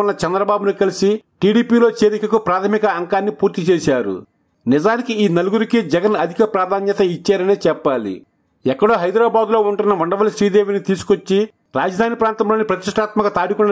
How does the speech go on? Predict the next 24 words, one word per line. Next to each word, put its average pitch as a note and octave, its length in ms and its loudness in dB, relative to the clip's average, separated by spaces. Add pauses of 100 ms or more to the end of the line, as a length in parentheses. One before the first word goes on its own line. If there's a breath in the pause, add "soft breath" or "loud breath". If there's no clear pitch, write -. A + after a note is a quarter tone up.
నియోజకవర్గానికి F#3+ 760 0
ఎమ్మెల్యే F#3 280 2 (100)
చేశారు. A#2 440 0 (480)
కాంగ్రెస్ G#3+ 400 -2
నుంచి A3 220 2
టీడీపీకి, G#3 580 0 (300)
అక్కడ G3+ 200 -4
నుంచి G3+ 280 0 (100)
ఎన్నికల G#3+ 340 2
ముందు A3 220 0
వైసీపీలో G#3+ 580 2
చేరిన G3+ 240 2 (140)
ఆనంకు G3+ 420 -2
టికెట్ G#3 380 0
ఇచ్చి E3+ 220 -6
గెలిపించారు. D#3 640 0 (500)
కోటమిరెడ్డి, A3 540 0 (120)
మేకపాటిలకు G#3 720 0
కూడా G#3 280 0
పార్టీలో G#3 400 0
తగిన G3+ 240 2
ప్రాధాన్యం G3 440 -2
కల్పించారు. D3 600 -2 (680)
అలాంటిది G#3 340 -2